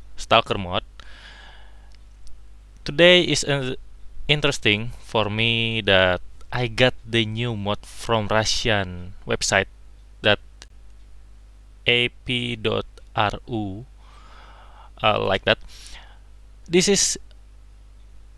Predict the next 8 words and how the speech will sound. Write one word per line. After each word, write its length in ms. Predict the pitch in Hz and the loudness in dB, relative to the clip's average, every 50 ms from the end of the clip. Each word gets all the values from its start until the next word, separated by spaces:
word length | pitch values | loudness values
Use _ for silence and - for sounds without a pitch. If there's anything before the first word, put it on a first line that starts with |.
| - - | 0 0
a 80 | 135 | 2
mod 240 | 127 127 143 151 - | 4 4 4 4 4
with 240 | 135 120 123 - - - | 4 2 2 2 2 -2
the, 560 | 110 107 104 101 98 95 92 90 85 87 98 110 - - - - - - - - - - - - - - - - - - - - - - - - - - - - - - - - - - - - - - - - - - - - - - - - - - - - - - - - - - - - - - - - | 2 4 4 6 6 4 4 2 0 -2 -4 -8 -10 -12 -14 -12 -8 -8 -6 -6 -4 -6 -6 -10 -10 -12 -12 -10 -10 -12 -12 -12 -18 -20 -20 -18 -16 -16 -12 -10 -10 -10 -12 -14 -16 -20 -20 -18 -18 -18 -18 -18 -18 -20 -20 -20 -20 -20 -20 -20 -20 -20 -20 -20 -20 -20 -20 -20 -20 -20 -20 -20 -20 -18 -16 -10
sorry, 320 | - - 120 107 104 - - - - - - - - - - - - - - - - - - - - - - - | -2 2 4 4 4 2 -2 -12 -14 -16 -16 -16 -20 -20 -20 -20 -20 -20 -20 -18 -18 -18 -18 -18 -20 -20 -20 -14
the 140 | - 113 120 | -4 -2 -2
mod 240 | 117 120 139 160 - - - - - - - - - | 0 4 4 2 2 2 -6 -14 -14 -16 -6 2 6
come 320 | 135 131 135 143 147 143 | 6 6 6 4 -4 -8